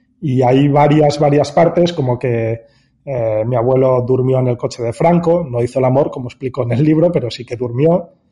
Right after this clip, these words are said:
hizo la siesta. Eh, su padre estuvo encerrado en el buque Uruguay. Eh, bueno, hay,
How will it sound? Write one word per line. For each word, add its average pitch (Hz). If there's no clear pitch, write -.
hizo 120
la 110
siesta. 165
Eh, 123
su 123
padre 131
estuvo 123
encerrado 123
en 117
el 113
buque 120
Uruguay. 156
Eh, 120
bueno, 123
hay, 127